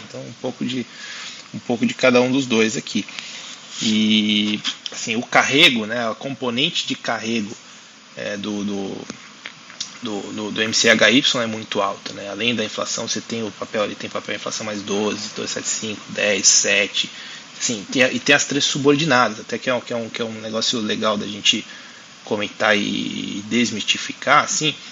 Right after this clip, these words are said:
A subordinação, né, o senior e a sub, ele funciona, obviamente, por uma segregação de risco e retorno, né? Eu tenho um negócio aqui, pô, de vez de ven-, é, vender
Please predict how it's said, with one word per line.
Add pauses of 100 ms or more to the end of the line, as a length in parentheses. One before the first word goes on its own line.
(500)
A
subordinação,
né,
o
senior
e
a
sub,
ele
funciona,
obviamente,
por
uma
segregação
de
risco
e
retorno, (460)
né? (760)
Eu
tenho
um
negócio
aqui,
pô,
de
vez
de (200)
ven-, (460)
é,
vender